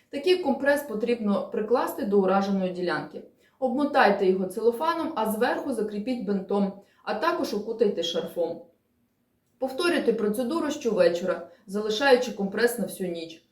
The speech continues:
Або інший рецепт. Промийте лист, обсушіть його рушником. Після відбийте, е, лист дасть трохи соку і прикладіть до запаленого суглобу.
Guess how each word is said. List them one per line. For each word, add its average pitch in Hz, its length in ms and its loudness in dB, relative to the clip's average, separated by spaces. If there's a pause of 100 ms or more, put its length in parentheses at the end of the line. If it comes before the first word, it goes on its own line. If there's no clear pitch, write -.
(140)
Або 339 280 4
інший 220 340 2
рецепт. 190 540 -2
Промийте 269 460 2
лист, 185 460 2
обсушіть - 760 -12
його 339 320 -6 (240)
рушником. 285 760 -2 (240)
Після 277 400 -2
відбийте, 196 1200 2
е, 202 260 -2
лист 233 420 4
дасть 185 340 2
трохи 190 280 -2
соку 370 440 0 (100)
і 294 100 -2
прикладіть 262 760 0
до 208 100 0
запаленого 208 640 4
суглобу. 160 680 0